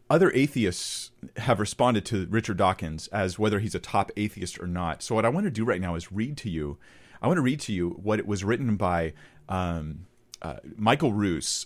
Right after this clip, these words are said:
about Richard Dawkins and specifically about his book, The God Delusion. Because here's the thing. If you as an atheist think Richard Dawkins is a fantastic proponent of atheism, what that means is that intellectually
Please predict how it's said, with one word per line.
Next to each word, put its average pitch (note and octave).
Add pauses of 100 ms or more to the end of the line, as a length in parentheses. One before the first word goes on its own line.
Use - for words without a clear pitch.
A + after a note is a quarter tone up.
about A2+
Richard A#2+
Dawkins G#2
and F#2
specifically D3
about G2
his G#2+
book, G2
The F#2+
God F#2+
Delusion. E2
Because G#2+
here's E3
the -
thing. - (440)
If A2+
you D#3
as E3+
an A#2+
atheist A#2+
think F#2
Richard G#2
Dawkins G2
is G2
a F2+
fantastic F2+
proponent F#2+
of E2+
atheism, - (440)
what A#2
that G#2
means A#2+
is F#2
that F2+
intellectually G2+